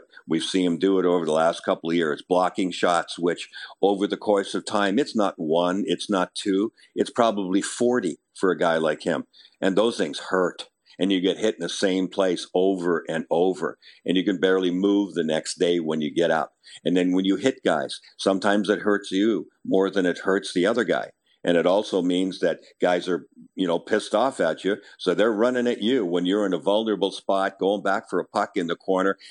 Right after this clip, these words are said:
and some big guys come in and going, "Oh, yeah, you, Cernak, I'm gonna waste you for a change." All those things, you know, they, they make a big difference. His penalty killing, very good penalty killer.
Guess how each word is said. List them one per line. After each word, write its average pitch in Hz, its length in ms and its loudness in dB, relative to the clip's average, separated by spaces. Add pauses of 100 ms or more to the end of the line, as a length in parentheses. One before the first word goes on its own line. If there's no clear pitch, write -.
(120)
and - 160 -2
some 104 280 2
big 98 200 0
guys 90 300 2
come 87 220 -2
in 90 160 2
and 85 120 0
going, 82 240 2
"Oh, 98 220 2
yeah, 95 360 0
you, 87 380 0
Cernak, 95 380 0 (120)
I'm 80 140 0
gonna 82 160 0
waste 85 460 -2
you 98 180 0
for 82 200 -2
a - 60 -4
change." - 440 -10 (440)
All 110 200 4
those 113 300 0
things, 87 440 -4 (300)
you 95 80 0
know, 87 240 0 (560)
they, 92 160 4
they 90 240 0
make 90 240 0
a 85 40 -4
big 71 280 -2
difference. 76 420 -4 (420)
His 90 200 0
penalty 113 440 0
killing, 73 480 -2
very 82 480 0
good 73 460 -2
penalty 87 380 0
killer. 64 400 -2